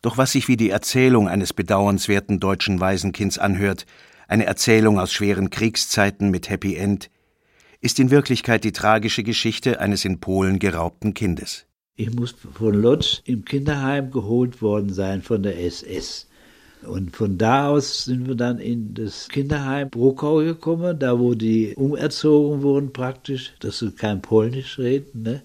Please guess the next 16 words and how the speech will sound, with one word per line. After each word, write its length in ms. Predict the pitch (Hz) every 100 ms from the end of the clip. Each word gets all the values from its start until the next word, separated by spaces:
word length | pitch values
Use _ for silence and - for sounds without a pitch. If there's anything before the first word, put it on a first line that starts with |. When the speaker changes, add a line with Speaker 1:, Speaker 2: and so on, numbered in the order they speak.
| _
Speaker 2:
Und 320 | 135 127 110 98
dann 220 | 113 117
nach 160 | 117
Bad 320 | 110 104 101 -
Polzin, 580 | 98 - - 110 139
da 140 | 151 131
waren 240 | 117 107
wir 80 | 98
länger 280 | 101 110 123
da. 380 | 131 143 151 - - - - - -
Bad 260 | - 90 -
Polzin 440 | 82 - 90 110
war 160 | 147 127
auch 180 | 151 165
ein 160 | 131
Lebensbornheim. 880 | 113 98 87 - 82 73 71 69